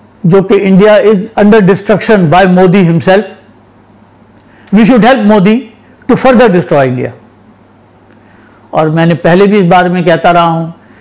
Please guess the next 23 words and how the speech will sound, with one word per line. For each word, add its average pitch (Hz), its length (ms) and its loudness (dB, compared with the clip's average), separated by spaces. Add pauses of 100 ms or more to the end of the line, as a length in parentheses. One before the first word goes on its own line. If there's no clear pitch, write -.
(640)
आरएसएस, 190 760 0
बीजेपी 180 800 0 (440)
have 214 120 0
to 262 100 0
be 214 100 2
declared 190 380 0
as 180 160 0
terrorist 175 360 0 (100)
organizations 160 580 -4
and 165 300 0
Modi 208 240 2
has 175 200 0
to 196 160 -4
be 190 100 0
declared 170 380 -2
a 156 160 -6
terrorist 156 640 -8
through 226 120 0
the 220 100 2
International 175 420 -4
Court 156 160 -2
of 147 80 -8
Justice। 156 300 -8